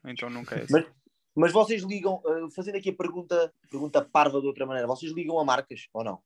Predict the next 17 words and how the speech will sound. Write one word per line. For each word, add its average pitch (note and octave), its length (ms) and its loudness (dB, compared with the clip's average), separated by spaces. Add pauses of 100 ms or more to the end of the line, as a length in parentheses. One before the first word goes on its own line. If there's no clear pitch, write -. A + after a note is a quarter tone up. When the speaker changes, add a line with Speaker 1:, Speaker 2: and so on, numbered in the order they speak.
Speaker 2:
Ou A2+ 260 6
é-vos A2+ 280 0
completamente B2+ 520 -4
indiferente B2 440 -6
ir B2 40 2
às A#2 160 6
compras A#2+ 400 -6
e A#2 80 -10
comprar A2+ 400 4
um G#2 80 -8
esparguete G#2+ 840 -4
Pingo G#2 180 -6
Doce A2 260 6
ou G#2 160 4
um G2 40 -6
esparguete G#2 480 0
nacional? F#2+ 440 -8